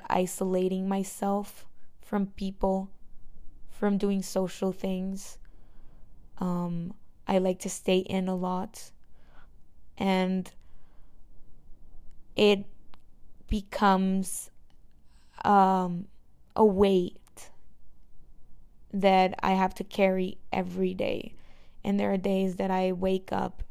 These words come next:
and I think I, I can't experience things fully 'cause I'm, like, in this rut.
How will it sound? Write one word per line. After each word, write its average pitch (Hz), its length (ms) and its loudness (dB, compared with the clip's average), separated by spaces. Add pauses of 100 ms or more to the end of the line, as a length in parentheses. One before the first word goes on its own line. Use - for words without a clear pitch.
(100)
and 180 420 -2 (960)
I 180 440 2
think - 640 -2 (1120)
I, 190 240 4 (180)
I 196 140 2
can't 196 540 4
experience 226 720 0
things 190 420 -2
fully 220 440 2
'cause 196 200 -4
I'm, 190 200 4
like, 190 240 0
in 190 120 2
this 185 240 0
rut. 180 580 2